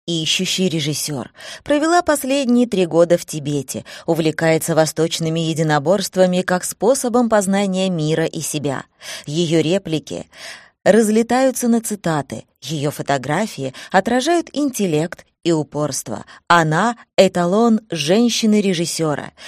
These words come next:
феминистки в восторге. Но главное, это очень понравилось левому прогрессивному крылу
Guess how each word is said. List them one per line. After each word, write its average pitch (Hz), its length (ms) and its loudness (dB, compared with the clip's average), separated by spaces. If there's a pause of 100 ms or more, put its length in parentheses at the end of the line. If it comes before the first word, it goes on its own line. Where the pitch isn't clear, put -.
(180)
феминистки 247 1000 2
в 160 140 -2
восторге. 147 760 -2 (200)
Но 160 300 0
главное, 151 600 2 (200)
это 330 260 2
очень 311 280 -4
понравилось 240 800 2
левому 269 800 2 (180)
прогрессивному 196 1080 0
крылу 139 560 -2